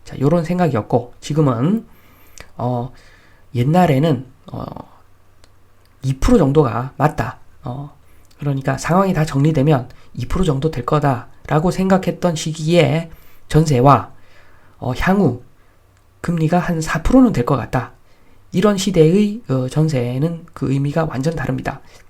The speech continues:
자, 지금 전세 구억 오천의 의미는 일 년 이자가 삼천팔백만 원입니다. 자, 더블 됐습니다. 더블. 자,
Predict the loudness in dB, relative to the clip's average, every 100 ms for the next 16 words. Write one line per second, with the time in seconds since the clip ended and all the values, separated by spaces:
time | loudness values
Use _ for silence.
0 | -20 -12 -8 0 4 4 4 -4 -20 -12
1 | 2 2 4 2 0 -2 4 4 4 0
2 | 2 2 2 0 2 2 2 -2 -12 -20
3 | -20 -20 -20 -6 2 4 4 2 2 2
4 | 4 2 2 -6 -6 -4 -2 0 2 2
5 | 2 2 4 4 2 2 0 0 -4 -20
6 | -20 -20 -20 -14 -8 -4 0 0 -2 -6
7 | -8 -2 0 2 4 2 0 -8 -20 _
8 | _ -20 -20